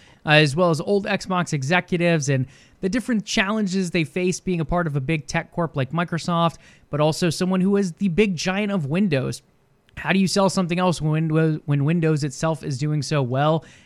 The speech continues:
And I think it was some interesting stuff going in there as far as insight, as well as just kind of taking hits at themselves here and there, and I think they did a good job with it.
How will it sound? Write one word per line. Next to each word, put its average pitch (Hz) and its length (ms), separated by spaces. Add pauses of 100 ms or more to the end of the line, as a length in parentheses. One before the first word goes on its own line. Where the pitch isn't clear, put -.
(100)
And 139 120
I 139 80
think 151 220
it - 60
was 156 300
some 262 240
interesting 247 460
stuff 208 260
going 202 200
in 190 120
there 190 140
as 170 100
far 175 160
as 151 100
insight, 175 540 (300)
as 156 280
well 247 200
as 285 80
just 254 120
kind 247 140
of 240 80
taking 214 300
hits 185 240
at 208 100
themselves 170 400
here 160 140
and 139 100
there, 143 100
and 131 80
I 120 60
think 135 140
they 139 80
did 131 120
a 120 60
good 117 140
job 120 260
with 120 140
it. - 100